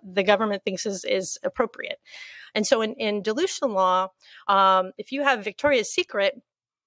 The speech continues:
and you're using the term Victoria's Secret in a manner consistent with that source identifying message, right? You're making fun of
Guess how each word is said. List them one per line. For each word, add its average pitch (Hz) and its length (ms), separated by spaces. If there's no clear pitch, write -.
and 226 100
you're 269 140
using 233 640
the 220 140
term 240 300
Victoria's 208 440
Secret 214 560
in 214 160
a 208 60
manner 208 280
consistent 240 560
with 214 140
that - 140
source 233 280
identifying 185 460
message, - 440
right? 190 140
You're 202 240
making 220 360
fun 311 320
of 196 200